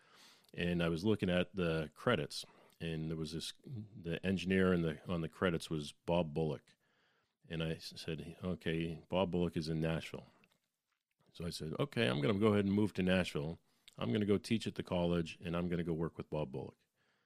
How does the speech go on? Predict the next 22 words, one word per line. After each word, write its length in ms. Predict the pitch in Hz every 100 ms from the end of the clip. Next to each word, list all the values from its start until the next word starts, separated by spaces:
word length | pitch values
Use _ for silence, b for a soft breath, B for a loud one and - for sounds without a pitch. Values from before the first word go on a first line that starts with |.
| _ _ _ _
So 180 | - 82
I 60 |
hopped 300 | 78 113 120
in 40 | 110
my 120 | 98
car 320 | 104 104 101
and 100 | 92
I 60 | 80
drove. 300 | 80 69 -
I 60 | 76
was 240 | 76 78
literally 300 | 95 90 90
gone 320 | 78 85 85 82
maybe 240 | 85 78
that 200 | 80 78
next 300 | 78 76 -
day. 260 | 78 71 - b b b b b b b -
And 760 | 92 92 92 87 85 80 78 - 90
I 80 |
left 280 | 90 95 92
my 120 | 104
house, 600 | 90 90 98 - - -